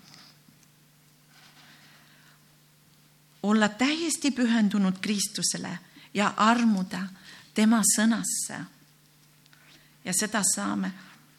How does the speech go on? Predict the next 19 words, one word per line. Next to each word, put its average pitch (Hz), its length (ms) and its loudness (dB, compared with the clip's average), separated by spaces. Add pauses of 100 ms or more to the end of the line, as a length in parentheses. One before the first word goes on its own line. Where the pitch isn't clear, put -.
(680)
seda 220 340 0
me 226 140 4
saavutame, 202 640 -2
kui 196 140 -8
oleme 196 280 -2 (100)
aktiivsed 202 800 -4
palveelus, 190 840 -2
elame 202 320 2
sõna 208 320 0
järgi. 185 540 -6 (2250)
Alati 247 520 2
alistame 208 800 2
oma 196 200 2
plaanid 190 840 0
Jumalale, 190 640 0 (920)
lubades 214 600 0 (1200)
teda 220 220 0
juhatada 190 640 -4
meid. 185 500 -2